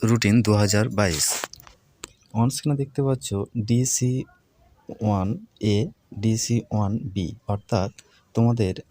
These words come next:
একটি পেপারকে দুটি ভাগে ভাগ করা হয়েছে, ডিসি ওয়ান এবং এ আর বি, ঠিক আছে? এবং তোমাদের আরেকটি পেপার রয়েছে, সেটি হচ্ছে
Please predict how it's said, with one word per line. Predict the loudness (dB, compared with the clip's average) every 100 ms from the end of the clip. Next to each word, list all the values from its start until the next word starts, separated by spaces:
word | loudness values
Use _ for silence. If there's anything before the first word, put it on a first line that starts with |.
| _ _ _ _ _ _
একটি | -2 -2 -4 0
পেপারকে | 0 0 0 0
দুটি | -2 -2 0
ভাগে | 0 0
ভাগ | 0 -2
করা | -2 -2 0
হয়েছে, | 0 -2 -4 -4
ডিসি | -2 -4 -4 -2 -2 -2 -6 -8 -8 -10 _ _ -18 -18 -20 -20 _ _ _ _ _
ওয়ান | 2 4 4 0 -8 _ -8
এবং | -4 0 0 -2 -6 -2
এ | 2 2
আর | 2 0 0 -8 -4
বি, | 0 0 -2 _ _ _ -6
ঠিক | -4
আছে? | -4 -4 -6 -6 _ _ _
এবং | 0 2 0 -2
তোমাদের | -2 -2 0
আরেকটি | -2 -2 -2
পেপার | -2 -2 -2
রয়েছে, | -2 -2 -4
সেটি | -2 -2 -2
হচ্ছে | -4 -4 -4